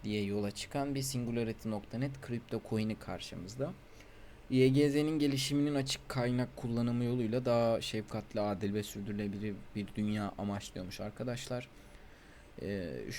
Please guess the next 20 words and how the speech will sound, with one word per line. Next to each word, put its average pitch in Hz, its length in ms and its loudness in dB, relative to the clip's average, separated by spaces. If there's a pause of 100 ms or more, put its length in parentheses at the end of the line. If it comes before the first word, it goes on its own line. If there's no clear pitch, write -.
şöyle 135 440 4 (100)
baktığımız 131 580 2
zaman 131 300 4
aslında 135 500 0
arkadaşlar 120 720 -2 (160)
şeyin, 117 380 -2 (360)
e, 85 40 -8 (440)
bu 101 320 -2 (160)
coin'in, 107 440 0
Singularity 104 720 -2
Net 104 140 -2 (480)
kripto - 360 -4 (140)
coin'inin 104 420 0 (580)
en 147 140 4
yüksek 135 420 0
fiyatı 123 420 -2
sıfır 135 280 -2
on, 123 200 2 (140)
e, 107 120 0
sıfır 110 420 -4